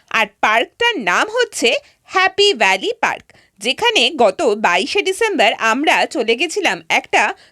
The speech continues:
পিকনিকের উদ্দেশ্যে। আর উদ্দেশ্য সফলের সাথে সাথে আমরা ফিরে গেছিলাম একটু নিজেদের ছোটবেলায়। কত রকম রাইডস ছিল এখানে, সমস্ত রাইডসগুলো কিন্তু দারুণ দারুণভাবে এনজয় করেছি আমরা।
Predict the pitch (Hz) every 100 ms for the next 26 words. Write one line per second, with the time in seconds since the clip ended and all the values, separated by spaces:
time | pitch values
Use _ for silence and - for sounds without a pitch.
0 | _ - 403 403 359 320 196 113 160 165
1 | - 143 - - - 262 226 220 - 233
2 | 196 302 427 480 415 330 233 320 381 466
3 | 311 - 320 440 269 233 - - - 269
4 | 359 415 277 277 339 427 440 247 202 -
5 | 302 - 403 339 285 233 269 269 214 -
6 | 311 269 202 156 147 - - _ - 269
7 | - 480 392 175 196 - 453 330 185 190
8 | 294 - - 370 359 175 233 160 156 -
9 | - - - 262 285 440 - 539 208 180
10 | 277 339 392 453 466 453 269 226 196 214
11 | 233 403 330 196 220 254 403 392 339 269
12 | 202 226 240 240 247 302 466 190 175 151